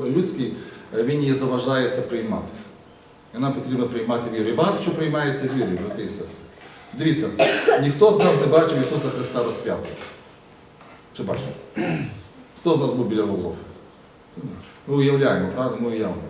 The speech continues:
Е, дальше нам сказано, що прощені наші гріхи. Це по чому видно? Розумієте, якби в нас, е, наші гріхи були як великий рюкзак за плечами,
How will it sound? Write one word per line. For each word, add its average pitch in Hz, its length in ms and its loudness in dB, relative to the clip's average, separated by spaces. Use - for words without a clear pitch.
Е, 104 280 -2
дальше 185 300 4
нам 190 220 4
сказано, 185 300 2
що 160 140 0
прощені 160 460 2
наші 139 260 0
гріхи. 123 400 -2
Це 170 100 -2
по 170 120 2
чому 143 300 2
видно? - 300 0
Розумієте, 185 320 2
якби 147 180 6
в 175 60 6
нас, 175 280 4
е, - 20 -4
наші 147 320 0
гріхи 147 240 2
були 147 160 6
як 135 120 4
великий 147 400 4
рюкзак 131 400 2
за 117 120 -2
плечами, 135 520 -2